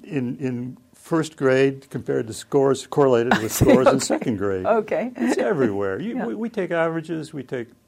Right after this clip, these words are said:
Speaker 2: This was the first time I had ever seen it applied to a,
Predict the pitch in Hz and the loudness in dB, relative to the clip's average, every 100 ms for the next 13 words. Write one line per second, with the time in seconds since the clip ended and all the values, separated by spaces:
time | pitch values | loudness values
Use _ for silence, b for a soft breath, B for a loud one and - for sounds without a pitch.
0 | b b - 285 349 339 247 - 277 262 | b b -4 -2 -2 -4 -4 -4 -4 -2
1 | 262 220 214 226 220 202 196 208 190 170 | -4 -2 -2 -2 -2 -4 -6 -10 -10 -10
2 | - - 202 185 180 - 170 | -14 -12 -8 -8 -8 -10 -10